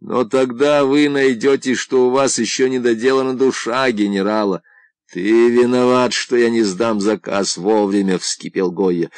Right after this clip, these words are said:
"Я думал, настолько уж ты набил себе руку, чтоб не возиться целую неделю с лошадиным задом", постарался он уязвить Агустина.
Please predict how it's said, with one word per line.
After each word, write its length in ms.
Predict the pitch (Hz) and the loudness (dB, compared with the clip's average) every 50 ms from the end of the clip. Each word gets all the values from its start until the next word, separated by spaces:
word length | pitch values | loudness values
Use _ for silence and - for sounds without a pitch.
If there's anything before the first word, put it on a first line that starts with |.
| - - | -18 -10
"Я 440 | - 87 87 95 104 123 147 147 147 | -6 -2 0 0 0 0 0 -2 -2
думал, 680 | 135 107 95 120 147 156 156 156 151 147 135 123 113 107 | -4 -4 -2 0 2 2 2 2 2 2 2 2 2 2
настолько 600 | 113 131 131 117 - - - 123 131 131 127 - | 2 0 0 0 -2 0 0 2 2 2 2 2
уж 220 | 156 156 131 - - | 2 2 2 0 -2
ты 140 | - 120 120 | -2 -2 0
набил 420 | 156 151 139 135 160 165 156 127 | 0 0 0 2 4 4 4 4
себе 320 | - - - 143 147 151 147 | 2 0 -2 0 2 2 4
руку, 440 | 147 160 156 139 - - 117 110 - - - - | 4 4 2 2 2 -2 -4 -4 -4 -8 -12 -8
чтоб 220 | - - 165 127 | -4 -2 -2 0
не 120 | 131 156 | 2 2
возиться 600 | 160 160 131 110 127 156 165 139 - - 170 165 | 4 4 4 4 4 2 2 2 0 0 0 0
целую 440 | - - - 170 165 160 160 160 160 | 0 2 2 2 4 6 6 4 4
неделю 340 | 160 156 147 165 156 156 151 | 2 2 2 4 4 4 4
с 140 | 143 - - | 2 0 0
лошадиным 600 | 139 151 - - 127 135 156 156 147 147 143 135 | 0 0 0 0 -2 2 2 2 2 2 0 -2
задом", 840 | 107 85 - - 117 131 135 131 127 120 107 113 113 110 104 90 - _ _ _ _ | -2 -4 -4 -4 -2 0 0 0 0 0 0 0 0 0 0 -4 -8 _ _ _ _
постарался 760 | - - 90 - - - - - 90 92 95 92 - - 92 | -4 -4 -2 -2 -4 -6 -4 -4 -2 0 0 0 -2 -2 -4
он 80 | 90 90 | -4 -2
уязвить 680 | 90 90 92 90 85 78 80 85 87 95 92 90 82 - | -2 -2 -4 -4 -6 -6 -8 -8 -6 -6 -6 -6 -6 -10
Агустина. 800 | 87 87 85 82 80 - - - - - - - - 87 85 82 | -12 -10 -10 -12 -12 -12 -12 -14 -14 -18 -16 -14 -14 -12 -14 -14